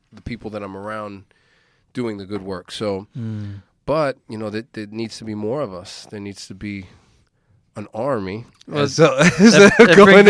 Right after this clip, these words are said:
Speaker 2: us
Speaker 1: into
Speaker 2: to our next
Speaker 1: go,
Speaker 2: point.
Speaker 1: yeah, the next, <laughs> um, uh, our next metaphor, analogy. Uh, I'll let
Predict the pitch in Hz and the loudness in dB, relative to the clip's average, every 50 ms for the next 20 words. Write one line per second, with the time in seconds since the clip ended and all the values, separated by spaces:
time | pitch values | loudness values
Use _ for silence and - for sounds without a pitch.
0 | 202 180 147 131 - - 196 170 156 151 156 175 226 254 - - - - 170 156 | 8 8 6 4 4 4 6 6 4 4 2 2 0 0 -2 -8 -6 0 4 8
1 | 165 165 165 165 170 190 190 170 160 165 160 156 160 180 180 175 - - - 190 | 8 8 10 8 8 8 8 8 8 6 6 6 6 6 6 4 2 2 2 2
2 | 185 - 208 202 170 151 147 135 - - - - - _ - _ _ 131 123 127 | 4 6 6 6 6 4 2 -4 -10 -18 -20 -20 -20 _ -20 _ _ -2 0 2
3 | 127 123 120 123 117 - _ _ _ _ - 120 120 120 123 131 135 131 - - | 2 0 0 -2 -6 -12 _ _ _ _ -8 -8 -6 -4 -2 -2 -2 -2 -4 -10
4 | - - - 139 123 123 123 120 113 - _ 127 120 117 117 113 110 107 113 117 | -12 -12 -10 -4 -4 -2 -2 -2 -4 -6 _ -4 -2 -2 0 -2 -2 -4 -4 -6
5 | 113 113 113 110 110 107 110 110 110 107 104 104 110 113 107 107 104 104 101 101 | -6 -6 -6 -6 -8 -8 -10 -10 -10 -10 -12 -12 -10 -10 -8 -8 -6 -6 -6 -6
6 | 101 101 98 104 - - 110 101 98 98 98 | -6 -6 -8 -10 -12 -10 -10 -8 -8 -10 -12